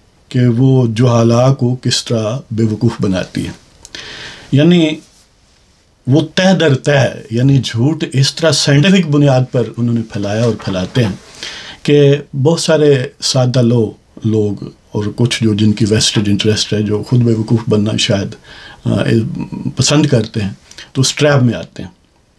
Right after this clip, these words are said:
अब एक तरफ आप देख लें कि वो कहते हैं, "Absolutely not,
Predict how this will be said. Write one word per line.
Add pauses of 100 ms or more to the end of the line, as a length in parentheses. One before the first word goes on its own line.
(880)
अब (100)
एक
तरफ (1400)
आप
देख
लें
कि
वो
कहते
हैं,
"Absolutely
not,